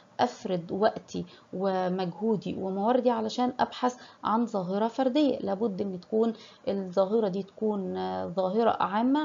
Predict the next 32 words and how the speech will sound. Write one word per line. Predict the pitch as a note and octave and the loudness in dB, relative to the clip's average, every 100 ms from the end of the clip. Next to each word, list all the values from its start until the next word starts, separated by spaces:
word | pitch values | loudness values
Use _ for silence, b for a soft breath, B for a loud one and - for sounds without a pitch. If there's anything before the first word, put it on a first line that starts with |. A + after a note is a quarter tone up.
| D4 | 0
على، | D4 - B3 | -2 0 0
عشان | A#3+ - A#3+ A#3 | 0 -2 -2 0
يقدر | A#3 G#3 A#3 B B - | 0 0 -2 B B -10
يستفيد | F3+ G3 F3+ A3 G3 | -6 -6 -2 -4 -2
منها | G#3 G#3+ G#3+ G#3 | -4 -2 -4 -6
المجتمع | F#3 F#3+ F#3 - A3 A3 G#3+ B _ - | -6 -6 -6 -2 2 0 -2 B _ 2
كاملًا. | A3 G#3 E3+ D#3+ F3 B B B B - - | 4 4 2 0 -6 B B B B -2 2
طبعًا | B3+ C#4 C#4 C4 | 4 4 4 0
إن | G3+ | -4
يكون | G3 F#3 - A#3 A#3 G#3 G3 G3 F#3 | -4 -6 -2 0 0 -2 -4 -4 -4
نطاقها | F3+ A3+ - G#3 | -2 -2 -2 -4
محدود، | G3 G3+ F#3 A3+ F3+ | -4 -6 -2 -2 -4
طبعًا | F#3+ F3+ F3+ | -6 -2 -2
يساعد | F3 G#3+ G3 F3+ | -2 -2 -2 -2
الباحث | E3+ G3+ - C4 - | 0 0 0 -2 -2
عن | - F#3 | -6 -4
إنه | F#3 F#3 | -4 -4
يدرسها | F3+ G3 A3 G#3 | -2 -4 -4 -6
بالصورة | F3 - G#3 G3+ | -8 -6 -6 -6
الصحيحة | F#3 F#3 G3+ - | -6 -8 -6 -6
والسليمة | F#3 F3+ F3 F#3 G3+ | -4 -4 -6 -4 -4
وبشكل | G3 A#3 A#3 | -4 -4 0
أسهل. | B3 B3 G3 B B B - | 2 2 -4 B B B 4
يعني، | B3 B3 B3 B B - - | 6 6 2 B B -10 0
آه، | G3+ G#3 G3+ G3 G3+ G3+ | 2 2 4 4 4 2
لو | G#3+ A#3 | 4 4
على | G#3+ G#3 | 4 2
سبيل | G3 G#3 G#3 | 0 0 0
المثال | E3+ F3+ F#3 F3 | -2 -2 0 0
مثلًا | F3+ F#3 | -2 -4
حبيت | - E3+ A3 G#3+ | -6 -4 -4 0
أعرف | G#3 G#3 | 0 0